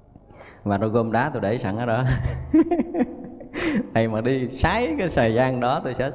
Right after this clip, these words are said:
chọi đá thầy. <laughs> Đó là một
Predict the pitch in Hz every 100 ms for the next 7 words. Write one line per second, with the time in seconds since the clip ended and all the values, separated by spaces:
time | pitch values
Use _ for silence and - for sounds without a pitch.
0 | - 95 120 123 143 160 117 92 - -
1 | - - - 135 - - - 131 220 139
2 | - - - - - - - - - -
3 | - - 381 339 220 - 127 151 113 120